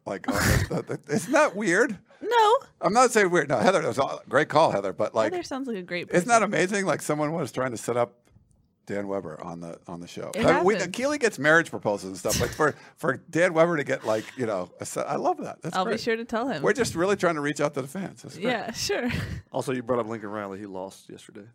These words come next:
Speaker 1: They did lose
Speaker 2: True.
Speaker 1: yesterday, yeah.
Speaker 3: Kansas State.
Speaker 2: Um, anyway.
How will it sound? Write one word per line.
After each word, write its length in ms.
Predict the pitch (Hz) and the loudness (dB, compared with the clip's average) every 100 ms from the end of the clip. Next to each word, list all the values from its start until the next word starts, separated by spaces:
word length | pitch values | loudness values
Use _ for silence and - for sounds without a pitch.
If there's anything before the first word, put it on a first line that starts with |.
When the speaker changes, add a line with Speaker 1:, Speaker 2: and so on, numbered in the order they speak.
| _ - | _ 0
Speaker 1:
They 140 | 123 | 0
did 180 | 98 120 | 2 -2
lose 240 | 101 78 | -2 -6
Speaker 2:
True. 100 | 98 | -8
Speaker 1:
yesterday, 300 | - - 202 - | -8 -6 -6 -6
yeah. 120 | 107 | -8
Speaker 3:
Kansas 200 | 104 95 | -8 -12
State. 600 | - - 104 98 - _ _ _ - | -16 -12 -10 -10 -16 _ _ _ -4
Speaker 2:
Um, 380 | 196 196 180 151 _ _ - | 2 2 2 -6 _ _ -4
anyway. 420 | 254 247 156 226 | -2 0 -2 -4